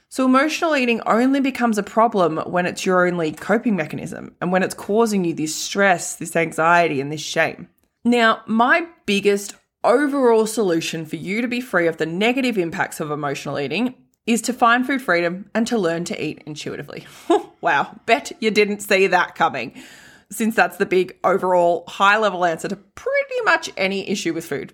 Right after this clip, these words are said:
that I have had <laughs> and that my clients have. But I know that that might not help you so much right now. Like, hopefully you're at a bit of a journey and you're already working on that. Hopefully you're working towards food freedom and intuitive eating and all of those good things. But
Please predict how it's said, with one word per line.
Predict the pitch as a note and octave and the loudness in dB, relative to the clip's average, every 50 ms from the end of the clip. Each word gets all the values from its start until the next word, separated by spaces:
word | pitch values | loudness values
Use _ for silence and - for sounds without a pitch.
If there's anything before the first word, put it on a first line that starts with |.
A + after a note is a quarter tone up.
| _ _ | _ _
that | - F#3 - | 0 0 2
I | C3 B2 | 2 0
have | - - - - | 0 -4 -8 -10
had | - - F#3+ - - A3+ - | -2 0 0 0 0 -2 -4
<laughs> | - | -4
and | - F#3 F3+ D#3+ | -6 -6 -6 -6
that | - | -4
my | - A3 | -4 -4
clients | - - B3 B3+ A3+ E3 B2+ - | -2 0 0 0 0 0 -2 -6
have. | - C2+ - - _ - - - - - - - - _ _ _ | -10 -10 -10 -14 _ -20 -20 -20 -20 -20 -20 -20 -20 _ _ _
But | - - - - - | 4 4 4 4 4
I | - A#3+ | 2 2
know | A#3+ A#3 A#3+ A#3+ A#3+ B3 B3+ C4+ | 2 2 4 4 4 4 4 2
that | C4 C#4 C4 - | -2 -6 -4 2
that | - G3 G3+ - - | 4 4 4 4 2
might | F#3+ F#3 F3+ E3+ - | 2 2 4 4 2
not | F3 E3+ D3+ | 0 -2 0
help | - F3 E3 D#3+ - - | 0 -2 -2 -2 -4 -6
you | D#3+ D#3+ | -8 -8
so | E3+ - - D#3 | -4 -2 -2 -2
much | D3+ C#3+ - - - | -2 -2 -4 -4 -4
right | A#2+ D2+ | -4 -4
now. | D2 D2+ - - - _ _ _ - | -6 -8 -10 -12 -16 _ _ _ -4
Like, | F3 F#3+ | -4 -2
hopefully | - C#4 C#4+ F4 E4+ - G4+ G4 D#4 | 2 2 2 2 2 2 0 2 4
you're | A#3+ G#3+ F#3+ F3 | 4 4 4 4
at | E3+ | 4
a | E3 | 2
bit | E3 D3+ | 0 -2
of | D3 | -2
a | D#3 | -4
journey | C#3+ - C3+ A#2 A2 B2 E3 E4+ A#4 - | -6 -4 -4 -4 -4 -4 -6 -6 -6 -4
and | - D4 | -2 2
you're | A3 F3 D#3+ | 2 4 4
already | D#3 D#3 D#3 D3+ | 4 4 2 2
working | D3 D3 C#3 C#3+ C#3+ - D3 D3 | 2 0 0 0 -2 -4 -6 -6
on | C#3+ C#3 C#3 | -4 -4 -2
that. | C3 C#3 - - | -2 -2 -2 0
Hopefully | - A3 A3+ A3 - B4+ E4+ | 0 0 0 2 2 2 4
you're | A#3 E3 | 4 4
working | D3+ D#3 D3 D3 - D#3+ D3+ | 4 2 2 0 -2 -6 -6
towards | - D3+ D3 D3 C#3+ - | -4 -2 0 0 -2 -4
food | - - - - - - E3+ E3 D#3+ D#3 | -8 -14 -20 -20 -4 0 2 2 2 2
freedom | - E3 D3+ D3 D#3 G3 A#4 A#4 G#3 | 2 2 4 4 4 4 4 2 0
and | D#3+ D#3+ | 0 -2
intuitive | D#3 D#3 - F3 D#3+ D#3+ D#3 - | -4 -4 -2 -2 -2 0 0 0
eating | C#3 C3 C#3 G3+ A#3+ | 0 0 0 0 0
and | A3 F3 | 0 0
all | D#3+ D#3 | 0 0
of | D#3 D#3 | 0 0
those | D#3 D3 C#3+ | 0 -2 0
good | - D3+ D3 - | -2 -4 -6 -4
things. | D3 C#3+ D#3 G3 G3+ - - - - - - _ - | -4 -4 -4 -6 -8 -8 -12 -20 -20 -20 -20 _ 0
But | A#3 A3+ A3 - - | 2 2 2 0 -2